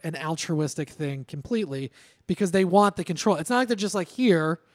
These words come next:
here's a billion dollars, do what you will with it. We don't want anything to do with it." No, it's gonna be the Chase whatever, and they're gonna have control over that situation.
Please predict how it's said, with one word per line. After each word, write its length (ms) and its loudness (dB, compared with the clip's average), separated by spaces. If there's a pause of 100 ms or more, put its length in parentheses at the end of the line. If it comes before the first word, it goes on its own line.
(180)
here's 280 6
a 40 6
billion 280 8
dollars, 360 4
do 140 2
what 160 0
you 60 -2
will 180 4
with 160 0
it. 160 -2
We 100 -2
don't 140 0
want 160 -2
anything 240 -8
to 60 -12
do 80 -2
with 120 -2
it." 100 -6
No, 220 -2 (300)
it's 140 -6
gonna 160 0
be 100 6
the 100 2
Chase 600 0 (380)
whatever, 640 6
and 120 -4
they're 60 0
gonna 140 -4
have 100 -6
control 400 -6
over 140 -2
that 200 -6
situation. 480 -6